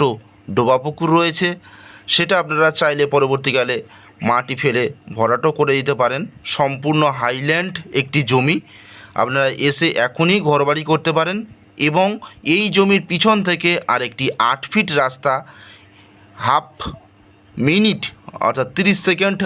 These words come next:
আপনারা যদি এগিয়ে যান, তাহলে বারো ফিট রাস্তা পেয়ে যাবেন। সেখান থেকে স্ট্রেট গেলে ত্রিশ ফিট রাস্তার সঙ্গে যুক্ত হয়ে যাচ্ছে। এটি কিন্তু কমন প্যাসেজ একটি রাস্তা, একদম জমির সঙ্গে অ্যাড হয়ে রয়েছে।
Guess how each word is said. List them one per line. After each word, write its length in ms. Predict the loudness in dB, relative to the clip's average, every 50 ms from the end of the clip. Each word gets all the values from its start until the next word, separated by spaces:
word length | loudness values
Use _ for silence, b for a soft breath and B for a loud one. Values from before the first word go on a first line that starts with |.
| -2 -2 -2
আপনারা 220 | -2 -2 -2 -2 0
যদি 120 | 0 2 2 2
এগিয়ে 220 | 2 2 0 0 0
যান, 120 | 0 -2 -4 -4 -4 -4
তাহলে 180 | -2 -2 -2 0 0
বারো 160 | 0 0 0 -2 -4
ফিট 140 | -4 -2 0 0
রাস্তা 240 | 0 0 -2 -4 -4 -2 0
পেয়ে 160 | 0 0 0
যাবেন। 200 | 0 0 -2 -4 -6 -8 -12 B B B B B B B -2
সেখান 260 | -2 0 0 0 -2 -2 -2
থেকে 160 | -2 -2 -2 -2 -4
স্ট্রেট 320 | -4 0 0 0 0 0 -2 -2
গেলে 160 | -2 -2 -2 -2 0
ত্রিশ 200 | 2 2 2 0 0 -2
ফিট 140 | -2 0 2 0
রাস্তার 300 | 0 2 0 0 0 0
সঙ্গে 220 | 0 0 0 0 0 -2 -2 -4
যুক্ত 200 | -8 -8 -6 -2 0 0
হয়ে 140 | 2 2 2 2
যাচ্ছে। 260 | 0 -2 -6 -10 -10 -10 -14 B B B B B B B B B B -2
এটি 140 | -2 0 0 0 0
কিন্তু 240 | -2 -2 0 0 0 0 -2 -6 -14 -8 -2 0
কমন 260 | 0 0 2 0 -2 0 0
প্যাসেজ 340 | 0 0 0 0 -2 -2 -4 -6 -12 -12 -8 -6 -6
একটি 160 | -4 -4 -2 0 0
রাস্তা, 280 | 0 0 -2 -4 -4 -4 -4 -6 -10 B B B B B B B B B B B -4
একদম 240 | -4 -2 0 0 0 0 0 0
জমির 340 | 0 2 2 2 0 0 -2 -2 -2
সঙ্গে 300 | -2 -2 0 0 0 2 2
অ্যাড 200 | 2 2 0 0 2
হয়ে 160 | 2 4 4 4
রয়েছে। 300 | 4 4 2 2 2 0